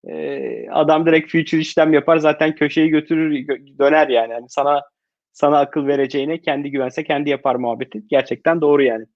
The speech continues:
Ama petrol fiyatı çok enteresan. Yani samimi olarak dünyada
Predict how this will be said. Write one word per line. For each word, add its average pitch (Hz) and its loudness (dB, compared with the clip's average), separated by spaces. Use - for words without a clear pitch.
Ama 208 2
petrol 190 0
fiyatı 208 2
çok 208 0
enteresan. 127 -4
Yani 123 -6
samimi 139 -2
olarak 156 0
dünyada 139 0